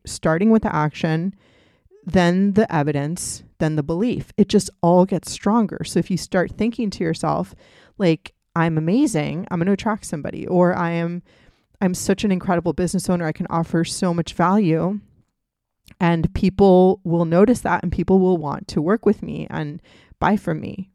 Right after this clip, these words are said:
right? And this is what will keep you going when the algorithm is down, which is, like, what is happening <laughs> right now, right? Like, you have to think abundantly, uh, and you have to take action as a result of that.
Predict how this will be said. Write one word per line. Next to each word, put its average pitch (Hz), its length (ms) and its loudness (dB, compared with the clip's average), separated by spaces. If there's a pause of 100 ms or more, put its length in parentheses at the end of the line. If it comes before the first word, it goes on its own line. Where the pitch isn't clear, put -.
right? 160 280 -2 (680)
And 190 180 2
this 233 180 6
is 233 140 -4 (100)
what 208 240 0
will 208 100 4
keep 202 280 2
you 180 60 0
going 190 340 2
when 175 140 2
the 196 140 -2
algorithm 175 520 2
is 151 120 -8
down, 151 340 -6
which 165 200 -6
is, 165 140 -2
like, 170 200 -2
what 156 280 -2
is 180 100 0
happening 214 560 2
<laughs> 170 100 -2
right 165 140 -4
now, 175 260 0
right? 147 240 -4
Like, 190 180 0
you 170 180 -2
have 170 260 -4
to 190 100 -4
think 175 160 -4
abundantly, 160 720 -6 (480)
uh, 160 200 0
and 165 120 -2
you 170 80 2
have 170 260 -2
to 165 100 -6
take - 260 -4 (120)
action 156 720 -6
as 151 400 -8
a 170 60 -6
result 147 420 -4
of - 140 -10
that. - 280 -6